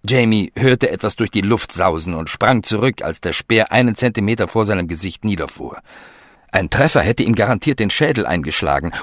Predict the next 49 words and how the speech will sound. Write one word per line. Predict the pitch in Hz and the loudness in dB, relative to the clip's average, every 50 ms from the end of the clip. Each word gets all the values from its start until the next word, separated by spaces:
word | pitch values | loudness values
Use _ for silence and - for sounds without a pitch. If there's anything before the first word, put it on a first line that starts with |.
| - | -2
oder | - 123 139 143 143 - | 2 4 4 4 2 2
ihm | - 143 139 | 2 0 2
den | 117 113 113 | 2 0 0
Kopf | - - 165 135 - - | 0 0 -2 -2 -2 -4
sauber | - 92 120 123 135 127 123 107 | -2 2 2 2 2 2 0 0
von | - 113 104 | 0 0 0
den | 90 90 | 0 -2
Schultern | - - 123 101 - 80 76 | -2 -2 -2 -2 -2 -4 -8
getrennt. | 73 - - - - 69 58 - - - _ - - - _ _ _ _ _ _ _ - | -8 -8 -8 -8 -8 -8 -10 -12 -16 -20 _ -20 -20 -20 _ _ _ _ _ _ _ -4
Er | - 82 | -2 0
verlor | 95 117 110 113 123 120 | 2 2 4 4 4 4
das | - - - | 2 0 0
Gleichgewicht | - 95 92 85 - - 92 90 110 - - | 2 2 2 0 -2 -2 -4 -4 -4 -2 -4
und | 98 - | -4 -4
fiel | - - 135 139 | -4 -2 -2 0
beinahe | 104 107 104 107 110 110 110 | 2 4 4 4 4 2 2
hin, | 104 110 143 123 85 73 - - - | 2 2 0 0 0 -2 -6 -14 -14
schaffte | - - - 110 - - 104 | -6 -2 -2 -2 0 0 0
es | 101 | 0
aber | 101 110 107 | 0 0 0
trotzdem | - 104 107 - - - 107 101 | 2 2 0 0 0 -2 -2 0
zurückzuspringen, | - - 110 156 151 - - 113 95 - - - 107 107 101 95 - - - - - - - | 0 0 2 0 0 0 -2 -2 -2 -2 -2 -2 0 0 0 -2 -4 -6 -12 -16 -16 -10 -6
als | - 76 - - | -4 -4 -2 0
der | - 95 | 0 0
Schwanz | - - 120 127 123 117 - | 2 2 2 2 2 2 0
der | - 92 | -2 -2
Kreatur | - - 98 78 76 - - - 80 73 | -2 -2 -2 -2 -2 -2 -4 -6 -4 -4
nach | 76 71 - | -4 -6 -6
ihm | 65 62 | -6 -8
schlug. | - - - 80 67 - - - - - _ _ _ _ _ _ | -8 -6 -6 -8 -10 -12 -14 -20 -20 -20 _ _ _ _ _ _
Weißes | - - 123 139 - 123 107 - | 0 0 2 2 2 0 -2 -2
Gift | - - 139 - - - | -2 -2 -2 -2 -2 -4
sprühte | - - - 98 117 107 - 90 | -6 -4 -2 0 0 0 0 -4
auf | 62 - | -6 -6
den | - 80 76 73 | -8 -10 -8 -8
Boden. | 78 82 80 76 65 69 64 - - - - - - | -6 -6 -6 -6 -8 -10 -12 -14 -16 -18 -16 -10 -8
Ein | - 85 | -4 0
paar | - 131 120 | 2 2 2
kleine | 113 143 143 135 120 113 | 2 2 2 2 2 2
Tropfen | - 143 143 - - 123 | 2 0 0 2 2 2
davon | 107 95 - 113 107 | 2 0 0 -2 -4
spritzten | - - - 113 104 - - - 98 | -4 -4 -4 -2 -2 -2 -2 -2 -2
auf | 98 98 101 | -2 0 0
Jamies | 117 110 110 113 104 - - | 2 2 2 2 2 0 2
Hand, | 139 147 123 - | 2 2 2 0
und | 101 92 | -2 -4
er | 92 95 | -2 -2
schrie | - - 117 131 117 - | -2 0 0 0 0 0
auf. | - 127 123 101 85 - | 0 0 0 0 -2 -4